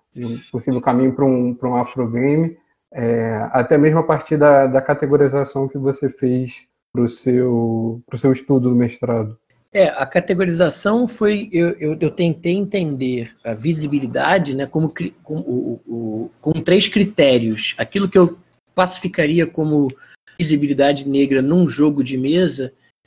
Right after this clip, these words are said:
Speaker 2: da pesquisa que eu fiz, eu estabeleci três critérios. Ele precisaria ter a temática, é, africanista, africana, decolonial, ou seja, não mais a visão só do colonizador sobre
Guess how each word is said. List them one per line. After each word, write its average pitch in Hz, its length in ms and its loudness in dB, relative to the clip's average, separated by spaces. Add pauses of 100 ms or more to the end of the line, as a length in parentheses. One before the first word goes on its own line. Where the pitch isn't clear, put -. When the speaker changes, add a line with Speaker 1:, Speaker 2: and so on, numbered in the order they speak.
(240)
Speaker 2:
da 131 160 -4
pesquisa 135 380 -4
que 151 100 -4
eu 151 60 -2
fiz, 175 300 0
eu 180 140 4
estabeleci 180 680 0
três 233 320 -2
critérios. - 760 -4
Ele 156 200 -4
precisaria 180 560 2
ter 160 180 -2
a 135 60 0
temática, 147 1080 -2 (400)
é, 117 840 -2 (380)
africanista, 127 1160 0
africana, 131 760 -2
decolonial, 135 1000 2
ou 135 120 2
seja, 120 300 -4
não 160 300 0
mais 143 360 2
a 135 40 2
visão 127 400 -4
só 143 320 2
do 147 140 -4
colonizador 139 960 0
sobre 131 560 0